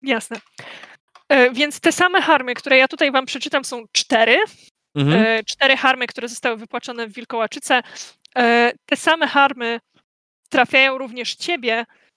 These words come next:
Speaker 1: Las dookoła was zaczyna płonąć. Wiecie, pamiętacie te wielkie tablice ostrzegające? „Pamiętaj, nie pal w lesie”, nie?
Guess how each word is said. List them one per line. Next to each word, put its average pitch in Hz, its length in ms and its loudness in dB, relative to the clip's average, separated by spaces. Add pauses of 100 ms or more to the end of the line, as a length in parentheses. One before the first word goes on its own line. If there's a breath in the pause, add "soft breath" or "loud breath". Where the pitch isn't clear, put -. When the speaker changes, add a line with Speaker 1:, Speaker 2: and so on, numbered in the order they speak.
(280)
Speaker 1:
Las 294 320 2
dookoła 320 440 2
was 247 280 0 (100)
zaczyna 285 340 -2
płonąć. 220 500 -4
Wiecie, 220 400 -4
pamiętacie 285 440 -2
te 285 120 -4
wielkie 247 380 0
tablice 240 460 -2
ostrzegające? 226 800 0 (220 loud breath)
„Pamiętaj, 262 760 4
nie 247 260 0
pal 240 200 2
w 202 100 -8
lesie”, 208 380 -2
nie? 226 260 -4